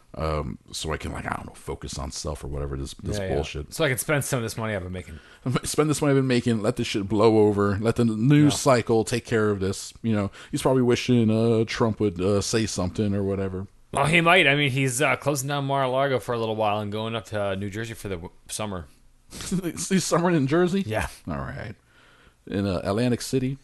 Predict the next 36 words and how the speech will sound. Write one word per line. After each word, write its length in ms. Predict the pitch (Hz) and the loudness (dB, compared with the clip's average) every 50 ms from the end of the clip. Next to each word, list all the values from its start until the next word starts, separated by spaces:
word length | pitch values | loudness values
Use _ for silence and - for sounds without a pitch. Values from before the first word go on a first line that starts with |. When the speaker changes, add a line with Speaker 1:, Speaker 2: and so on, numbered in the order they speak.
| _ | _
Speaker 1:
in 120 | - 117 117 | -2 0 0
the 80 | 113 | 2
ruins 380 | 98 107 120 120 123 120 117 113 | 4 4 6 6 6 4 4 4
of 100 | 120 113 | 2 2
his 120 | 117 110 | 2 0
casino, 560 | - - - - - 120 117 120 123 127 139 - | -2 -4 -4 -2 0 0 2 2 2 0 0 -4
Speaker 2:
No 80 | - - | -8 -14
idea 320 | - - - - - - - - | -20 -20 -20 -20 -20 -18 -8 -6
Speaker 1:
in 100 | 104 98 | -4 -4
the, 60 | 92 | -4
Speaker 2:
where. 80 | - - | -4 -4
Speaker 1:
in 120 | - 120 107 | -2 0 0
the 80 | 107 | 0
rubble 580 | 110 107 101 117 120 117 127 131 123 131 131 127 | -2 2 2 4 4 6 6 6 6 6 4 4
of 160 | 127 117 117 | 2 2 0
the 80 | - 127 | -2 -4
former 340 | - - - 135 123 120 120 | -2 -2 0 0 0 0 0
Taj 320 | - - 120 120 117 - - | 0 0 0 0 0 -2 -2
Mahal. 340 | 123 110 123 120 123 135 139 | -4 -2 -2 -2 -2 -2 -4
<clears throat> 800 | 139 - - - - - - _ - - _ _ - - - - - | -4 -6 -8 -12 -16 -20 -20 _ -20 -20 _ _ -20 -20 -20 -20 -18
That 120 | - - - | -16 -16 -12
fucking 320 | - - 78 - - 76 | -10 -10 -10 -8 -8 -8
idiot. 340 | 76 78 76 78 78 82 - - _ _ _ _ _ _ _ - - - - - - - - - _ - | -8 -6 -6 -6 -8 -8 -8 -12 _ _ _ _ _ _ _ -20 -20 -20 -20 -20 -20 -20 -20 -20 _ -6
Um, 520 | - 110 123 123 123 120 117 117 117 117 110 | -2 2 4 4 6 6 4 4 2 2 0
so 140 | - - 104 | 0 -2 -2
Scott 260 | - - 170 131 117 | 2 4 4 4 6
Rudin, 240 | 135 131 120 95 78 | 4 2 2 0 0
piece 180 | - 123 101 | -2 -2 0
of 80 | 104 - | 0 0
shit, 220 | - 123 - - | 0 -2 -2 0
gross, 300 | - 135 117 82 - - | 0 0 2 2 0 -2
go 140 | - 113 113 | 0 0 2
away. 260 | 98 90 82 65 - - - - - - - - - - - - _ _ _ - - _ _ | 2 2 0 -4 -6 -10 -16 -20 -20 -20 -20 -20 -20 -20 -20 -20 _ _ _ -20 -20 _ _
There 120 | - 73 65 | -8 -8 -8
we 100 | 65 67 | -8 -10
go. 120 | - - | -14 -16